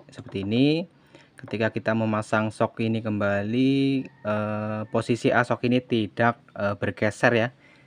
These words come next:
Jadi masih sama seperti awal tadi. Hal ini, eh, bertujuan untuk menghindari sok menjadi keras ya, akibat asok yang sudah bengkok.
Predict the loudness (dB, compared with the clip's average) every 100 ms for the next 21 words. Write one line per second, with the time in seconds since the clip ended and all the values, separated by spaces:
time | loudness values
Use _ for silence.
0 | -20 -14 -4 -2 0 -2 -2 0 0 -2
1 | -4 -8 -4 -2 -2 -4 -2 -2 0 2
2 | 4 4 2 -2 _ -6 -4 -2 0 2
3 | 4 4 2 -2 _ _ -20 -20 -6 -2
4 | -2 -4 -4 -4 2 4 4 2 -4 -4
5 | -4 -2 -2 0 -2 0 2 4 4 4
6 | 0 0 0 0 _ -4 -2 0 0 0
7 | -4 -2 4 4 4 -2 -4 _ -6 -6
8 | -4 -6 0 0 0 -8 -2 -4 -4 -8
9 | -6 -6 -4 -4 -6 -6 -6 0 -2